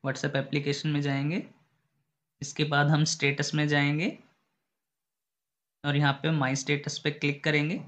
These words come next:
तो आप देख सकते हैं ये लिंक पे मैंने क्लिक करा तो ये वीडियो यहाँ पे आ गई। अब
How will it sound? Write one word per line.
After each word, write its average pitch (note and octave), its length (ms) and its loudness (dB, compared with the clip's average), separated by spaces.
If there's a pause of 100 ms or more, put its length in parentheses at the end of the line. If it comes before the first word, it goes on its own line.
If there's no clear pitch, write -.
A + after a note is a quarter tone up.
(380)
तो D3 60 4
आप D3 100 4
देख C#3+ 200 2
सकते C#3+ 320 -2
हैं E3+ 260 0
ये D3 180 0
लिंक C#3+ 240 0
पे D#3 120 -2
मैंने D3 260 0
क्लिक C#3+ 280 -4
करा - 180 -2
तो - 540 -10
ये C#3+ 120 2
वीडियो C#3 300 2
यहाँ D3 240 2
पे D3+ 80 2
आ C#3 100 2
गई। D#3 140 -2
अब D#3+ 100 0